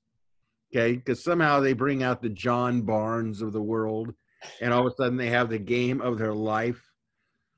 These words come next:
But I think, you know, uh, you know, getting a little bit more up to date, the Pete Carroll domination of U C L A was,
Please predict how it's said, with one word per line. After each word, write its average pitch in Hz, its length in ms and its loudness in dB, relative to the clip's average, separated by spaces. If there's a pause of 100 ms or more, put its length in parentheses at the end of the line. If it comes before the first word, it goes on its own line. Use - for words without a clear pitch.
(160)
But 143 160 4
I 143 120 6
think, 165 360 2
you 156 60 4
know, 131 340 4
uh, 117 380 2 (880)
you 123 80 -6
know, 110 240 -4 (480)
getting 127 220 0
a 117 40 0
little 123 140 0
bit 110 80 -2
more 117 160 0
up 117 140 -2
to 113 100 -6
date, 113 400 -2
the 110 100 -14
Pete - 300 0
Carroll 120 300 2
domination 104 580 -4
of 104 80 -8
U 104 140 -8
C 107 220 -8
L 104 160 -4
A 101 160 -6
was, - 460 -12